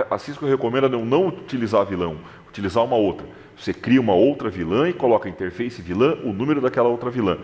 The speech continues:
Quando você der um no shut nela, ela derruba a vilã um e fica ativa, tá? Então você não consegue num switch layer dois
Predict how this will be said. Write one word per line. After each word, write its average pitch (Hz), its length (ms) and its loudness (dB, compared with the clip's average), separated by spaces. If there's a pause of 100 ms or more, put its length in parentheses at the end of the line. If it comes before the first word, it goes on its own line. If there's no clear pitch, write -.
(340)
Quando 107 160 0
você 107 160 0
der 113 120 2
um 107 120 -2
no 139 300 2
shut 139 480 -2
nela, 131 380 2 (800)
ela 101 180 2
derruba 95 380 -4
a - 20 -8
vilã 117 240 0
um 143 260 -4 (280)
e 117 80 -2
fica 113 340 -4
ativa, 113 580 -4
tá? 98 220 0 (220)
Então 135 160 -2
você 165 120 -2
não 175 120 -2
consegue 160 400 0
num 123 100 -6
switch 113 320 -6
layer 95 400 2
dois 123 580 2